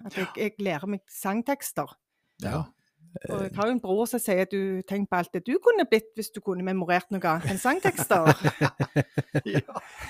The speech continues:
Speaker 1: Men det kan
Speaker 2: Ja.
Speaker 1: jeg ikke. Men
Speaker 2: Nei.
Speaker 1: sangtekster kan jeg. At
Speaker 2: Ja.
Speaker 1: noe liksom kor og så stå og synge ut, det skal jeg nå alltid klare.
Speaker 2: Men om du vet, altså, her er det, det er mye som skjer på dette albumet her.
Speaker 1: Mhm.
Speaker 2: Om du har peiling på om det er,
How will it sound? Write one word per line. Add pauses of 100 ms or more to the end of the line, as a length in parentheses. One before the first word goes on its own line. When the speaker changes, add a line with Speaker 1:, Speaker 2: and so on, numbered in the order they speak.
(720)
Speaker 1:
Men
det
kan
Speaker 2:
Ja.
Speaker 1:
jeg
ikke.
Men
Speaker 2:
Nei.
Speaker 1:
sangtekster
kan
jeg.
At
Speaker 2:
Ja.
Speaker 1:
noe
liksom
kor
og
så (160)
stå (100)
og
synge
ut,
det
skal
jeg
nå
alltid
klare. (320)
Speaker 2:
Men
om
du
vet,
altså,
her
er
det, (180)
det
er
mye
som
skjer
på
dette
albumet
her.
Speaker 1:
Mhm.
Speaker 2:
Om
du
har
peiling
på
om
det
er,